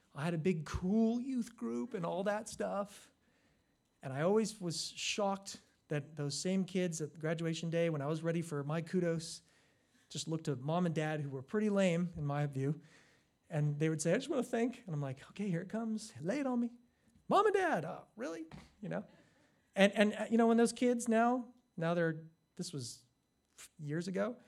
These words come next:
now they're, they're, they're having their own kids and families. They're not, they're not calling me, right? I'm not there.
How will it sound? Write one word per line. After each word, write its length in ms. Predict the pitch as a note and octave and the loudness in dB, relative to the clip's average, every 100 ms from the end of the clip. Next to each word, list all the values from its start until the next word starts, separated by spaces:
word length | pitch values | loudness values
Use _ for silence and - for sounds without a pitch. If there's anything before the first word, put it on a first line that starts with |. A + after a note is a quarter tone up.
| _ _ _ - | _ _ _ -2
now 200 | E3 F3+ | 0 4
they're, 240 | F#3+ F3 F3+ | 4 2 2
they're, 160 | F#3 | 0
they're 160 | F3+ F3 | 2 2
having 240 | F3+ F3 | 2 0
their 160 | D3+ D3+ | 0 0
own 180 | F#3 G3 | 0 0
kids 280 | - F#3+ F#3 | 0 -2 -2
and 100 | F3+ | 0
families. 340 | F#3+ G3+ G#3+ | 0 2 0
They're 120 | C4+ | 0
not, 200 | D4+ E3 | 0 0
they're 80 | A3 | 0
not 220 | C#4 F#3+ | 0 0
calling 320 | - C#3+ C3+ | -2 -2 -2
me, 300 | B2+ D3+ A#3+ - - | -2 0 -2 -4 -8
right? 240 | D3+ G#3 C#4+ - _ _ _ | -2 -2 -4 -16 _ _ _
I'm 120 | G3+ C4+ | -2 0
not 200 | F3 A#2+ | 0 -2
there. 380 | C3 G3+ D#4 | -4 -4 -6